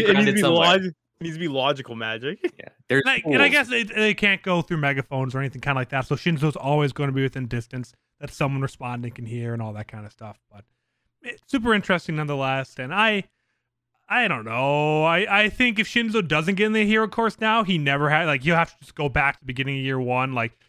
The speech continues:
Speaker 3: he'll be so far behind this current group and you have to go into a different one. So now's his last chance.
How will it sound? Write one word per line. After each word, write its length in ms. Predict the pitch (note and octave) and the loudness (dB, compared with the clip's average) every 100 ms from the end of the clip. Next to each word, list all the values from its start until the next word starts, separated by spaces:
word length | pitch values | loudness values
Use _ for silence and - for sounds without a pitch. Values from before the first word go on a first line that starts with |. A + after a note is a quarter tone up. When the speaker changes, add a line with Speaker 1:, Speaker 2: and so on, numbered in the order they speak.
| - | -8
Speaker 3:
he'll 120 | F3 | -2
be 100 | D#3+ | -2
so 200 | - D3+ | 0 -2
far 200 | - D3+ | 0 -2
behind 440 | C#3+ C#3+ C#3 B2 | -2 0 -2 -2
this 220 | A2+ C3 - | -4 -6 -6
current 400 | - B2 C3 C3 | -6 -4 -4 -4
group 240 | D3+ C#3 | -6 -4
and 100 | C3 | -4
you 60 | B2 | -6
have 120 | A#2 | -6
to 60 | A#2+ | -8
go 220 | A#2+ A#2 | -8 -6
into 220 | A2+ B2 | -10 -12
a 40 | |
different 360 | G#2+ G#2 - C#3 | -12 -14 -12 -6
one. 180 | C#3+ C#3+ | -4 -4
So 260 | - A2+ A2+ _ _ - | -6 -6 -6 _ _ -2
now's 260 | G3+ A3+ | 0 2
his 140 | G#3 D3 | 2 2
last 260 | D3 D3 - | 2 0 -2
chance. 400 | F3 F3 - | -2 -2 -6